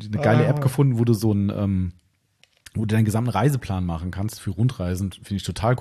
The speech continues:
Speaker 1: cool. Deutsche, deutsches Startup, was das
Speaker 2: Cool.
Speaker 1: gemacht hat. Ähm, und da kannst du wirklich sagen, du startest hier, zweite Station da, dritte Station da, sagst, du nimmst einen Mietwagen, der sagt dir genau, wie lang du fährst, wie lang die Zwischenzeiten
Speaker 2: Mhm.
Speaker 1: sind, ob du einen Zwischenstopp einbaust.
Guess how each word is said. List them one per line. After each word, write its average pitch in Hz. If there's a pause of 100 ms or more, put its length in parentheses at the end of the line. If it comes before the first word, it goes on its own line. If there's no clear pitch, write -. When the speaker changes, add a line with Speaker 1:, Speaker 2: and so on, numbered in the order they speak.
Speaker 1:
cool. 131
Deutsche, 117
deutsches -
Startup, 131
was 123
das 120
Speaker 2:
Cool. -
Speaker 1:
gemacht 123
hat. 139 (640)
Ähm, 110
und 117
da 110
kannst 117
du 104
wirklich 135
sagen, 127
du -
startest 107
hier, 180 (420)
zweite 117
Station 107
da, 120
dritte 107
Station 98
da, 131
sagst, 107
du 107
nimmst 110
einen 101
Mietwagen, 143
der 110
sagt 107
dir 107
genau, 104
wie 104
lang 110
du 101
fährst, 139
wie 107
lang 101
die 95
Zwischenzeiten 127
Speaker 2:
Mhm. 147
Speaker 1:
sind, 117
ob 95
du 98
einen 92
Zwischenstopp 127
einbaust. 107